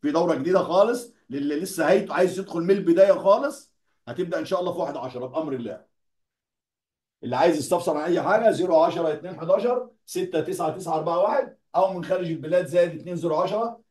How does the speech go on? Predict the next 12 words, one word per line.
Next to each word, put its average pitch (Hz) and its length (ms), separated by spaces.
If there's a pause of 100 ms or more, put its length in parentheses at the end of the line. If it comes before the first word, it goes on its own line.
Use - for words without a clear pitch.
اتنين 156 240
حداشر، 165 420
ستة 175 340
تسعة 160 300
تسعة 160 140
أربعة 139 260
واحد. - 200 (800)
تمام؟ 220 600 (1300)
كتبت 240 460
دي، 269 440 (1000)
أمسح 165 420
بقى. 170 320